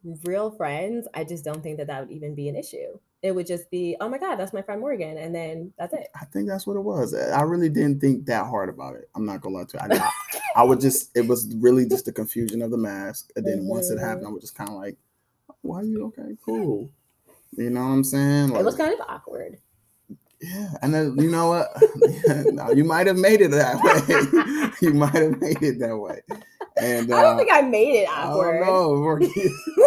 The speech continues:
Speaker 1: Like, I
Speaker 2: You
Speaker 1: think I made it as unawkward as possible. I went
Speaker 2: No.
Speaker 1: up and I'm just like,
Speaker 2: She,
Speaker 1: "Hey."
Speaker 2: she's, like, opposite of you. Like, you are like, "Hey, what's going on?" You know,
Speaker 1: Mm.
Speaker 2: she's not.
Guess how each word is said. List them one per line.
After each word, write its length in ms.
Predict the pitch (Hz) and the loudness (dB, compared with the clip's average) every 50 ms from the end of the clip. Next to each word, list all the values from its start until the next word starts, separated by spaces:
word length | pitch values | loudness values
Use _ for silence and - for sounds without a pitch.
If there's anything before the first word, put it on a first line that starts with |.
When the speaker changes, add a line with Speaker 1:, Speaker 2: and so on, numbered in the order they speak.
| - - | 6 6
Speaker 1:
Like, 220 | 339 359 - - - - - - 220 - 277 | 2 0 0 -2 -6 -8 -14 -12 -6 -2 0
I 160 | 302 330 349 | 2 4 6
Speaker 2:
You 20 | 359 | 6
Speaker 1:
think 180 | 349 587 587 571 | 8 8 8 6
I 140 | 605 605 480 | 4 0 0
made 180 | 415 415 427 466 | -2 -2 -2 -2
it 120 | 403 330 - 320 392 427 | -2 -2 -2 -4 -4 -4
as 80 | - - - 254 | -4 -6 -6 -6
unawkward 680 | 277 311 381 359 - - - - 349 349 370 311 294 | -4 -4 -4 -6 -6 -6 -8 -8 -8 -8 -8 -8 -8
as 120 | 339 359 - | -8 -10 -10
possible. 760 | - 359 349 440 440 - 466 440 277 226 208 185 175 175 170 - | -8 -6 -6 -4 -4 -4 -2 0 2 2 2 2 0 -2 -4 -4
I 120 | - 233 240 | -4 -4 -4
went 240 | - - - 285 - | -4 -4 -4 -4 -4
Speaker 2:
No. 80 | - | -4
Speaker 1:
up 160 | 202 226 - - | -6 -6 -6 -6
and 80 | 233 | -6
I'm 200 | 214 208 226 247 | -8 -8 -8 -10
just 160 | 220 254 277 - | -12 -14 -12 -12
like, 280 | 262 262 262 277 294 330 | -12 -12 -12 -10 -8 -6
Speaker 2:
She, 200 | 466 622 740 698 587 494 | -4 -4 -2 -2 -2 -2
Speaker 1:
"Hey." 260 | 427 311 269 - 190 208 | -2 -2 -2 -2 -2 -2
Speaker 2:
she's, 300 | 214 226 226 202 170 170 | -2 -4 -6 -6 -6 -6
like, 360 | 170 165 160 151 139 - - _ _ _ _ _ _ _ _ - 139 117 113 - | -6 -6 -6 -8 -8 -12 -18 _ _ _ _ _ _ _ _ -20 -20 -20 -18 -14
opposite 480 | 120 120 131 127 127 123 - - 117 110 | -10 -10 -10 -10 -10 -12 -14 -12 -14 -14
of 160 | 110 95 95 | -14 -16 -16
you. 320 | 107 107 107 101 - 78 80 _ _ | -16 -14 -14 -14 -14 -16 _ _ _
Like, 340 | 92 95 95 95 _ _ _ _ _ _ _ _ _ - | -18 -18 -18 -18 _ _ _ _ _ _ _ _ _ -16
you 340 | 113 113 120 127 127 123 | -14 -10 -8 -6 -6 -6
are 160 | 120 120 117 117 | -6 -6 -8 -10
like, 280 | 113 113 107 - _ - | -10 -12 -14 -16 _ -18
"Hey, 220 | 165 190 247 330 427 392 339 | -16 -14 -12 -12 -12 -12 -12
what's 160 | 320 277 269 | -12 -14 -14
going 320 | _ - - 294 - - | _ -18 -18 -18 -16 -16
on?" 80 | - 165 | -12 -10
You 60 | 156 139 | -8 -8
know, 280 | 123 117 113 165 175 | -8 -10 -12 -12 -14
Speaker 1:
Mm. 280 | 196 202 185 175 156 151 | -12 -12 -12 -10 -6 -2
Speaker 2:
she's 280 | 139 135 131 120 113 | 0 0 0 -2 -4
not. 320 | 110 104 117 123 120 104 | -10 -12 -10 -10 -12 -12